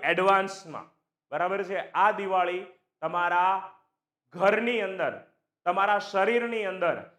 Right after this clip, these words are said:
સ્વાસ્થ્ય, સુખ, સમૃદ્ધિ અને ધન વૈભવ જે છે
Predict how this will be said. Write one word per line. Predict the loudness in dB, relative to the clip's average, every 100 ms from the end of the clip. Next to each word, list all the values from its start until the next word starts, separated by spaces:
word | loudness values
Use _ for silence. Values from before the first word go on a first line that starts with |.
| _ _
સ્વાસ્થ્ય, | 0 4 4 0 -8 -2 -2
સુખ, | -2 -4 -6 -6
સમૃદ્ધિ | -12 -4 -4 -2 -4 -2 -4 -4 -6 -14 _ _
અને | 2 2 0 -4 -18 _ _ _ 0
ધન | 2 2
વૈભવ | 2 0 2 2 2
જે | -4 -6
છે | -2